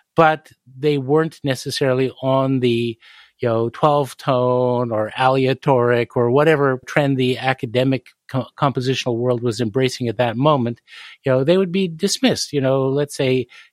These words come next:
you know, a relatively conservative composer like the American Howard Hanson, who wrote many symphonies and a lot of beautiful work. No one really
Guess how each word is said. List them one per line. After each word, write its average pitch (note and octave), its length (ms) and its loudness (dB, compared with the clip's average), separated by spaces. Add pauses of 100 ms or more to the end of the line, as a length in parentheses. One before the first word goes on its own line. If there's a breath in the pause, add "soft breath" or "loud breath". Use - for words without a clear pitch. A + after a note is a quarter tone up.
you C#3+ 80 0
know, C3 100 2
a C3 100 0
relatively C#3+ 600 0
conservative B2+ 840 -2
composer B2+ 440 -2
like A#2 180 0
the C3 80 -2
American B2+ 420 2
Howard A#2 320 0
Hanson, C#3 400 -2
who G2 80 -8
wrote G#2 220 -8 (160)
many A2+ 180 -2
symphonies E3 600 0
and B2+ 80 0
a A#2 40 2
lot C#3 200 2
of A2 100 -6
beautiful A2 360 -6
work. F3 340 0 (580 loud breath)
No A#3 280 2
one E3 220 2 (260)
really C3 520 0